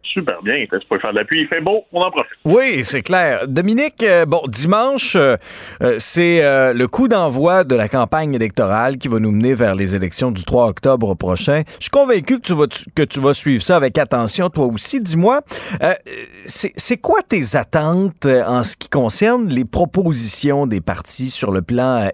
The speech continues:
Speaker 2: économique ? Qu'est-ce que tu vas surveiller ? Qu'est-ce que tu veux entendre ?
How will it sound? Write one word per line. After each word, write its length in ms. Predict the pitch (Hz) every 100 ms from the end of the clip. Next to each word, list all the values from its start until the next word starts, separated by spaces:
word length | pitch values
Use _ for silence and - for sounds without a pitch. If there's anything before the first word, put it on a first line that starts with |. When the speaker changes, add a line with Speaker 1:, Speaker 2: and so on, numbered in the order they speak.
| -
Speaker 2:
économique ? 640 | - 185 147 123 131 151 _
Qu'est-ce 220 | 294 -
que 80 | 196
tu 180 | - 131
vas 120 | 131
surveiller ? 520 | - 147 104 98 147
Qu'est-ce 300 | - 330 -
que 80 | 170
tu 180 | - 127
veux 160 | 131 -
entendre ? 680 | 143 117 101 87 76 - -